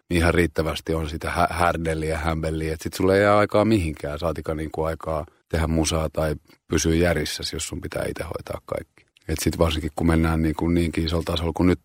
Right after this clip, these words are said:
itse mennään, niin, niin se pitää niinku, se, se punaisen langan niinku muistaminen taiteilijalle on tosi tärkeää, että mihin mä oon menossa ja mitä mä haluan tehdä. Ja sit jos mä joudun itse myymään keikat ja säätämään promokuvat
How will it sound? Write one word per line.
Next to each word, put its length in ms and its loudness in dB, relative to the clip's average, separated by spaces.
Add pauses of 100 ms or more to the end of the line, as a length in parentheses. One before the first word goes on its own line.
itse 180 0
mennään, 520 -2
niin, 260 -4 (180)
niin 220 -8
se 140 -4
pitää 400 -2
niinku, 320 -4 (400)
se, 340 -2
se 160 -4
punaisen 420 4
langan 380 2
niinku 320 -6 (240)
muistaminen 760 0
taiteilijalle 600 0
on 60 -2
tosi 200 -4
tärkeää, 340 0
että 120 -8
mihin 180 -2
mä 140 2
oon 120 0
menossa 340 -6
ja 40 -8
mitä 160 -8
mä 120 -4
haluan 340 -4
tehdä. 220 -10 (220)
Ja 60 -4
sit 140 0
jos 140 0
mä 60 2
joudun 200 2
itse 140 2
myymään 440 0
keikat 440 -4
ja 160 -4 (220)
säätämään 500 0
promokuvat 640 0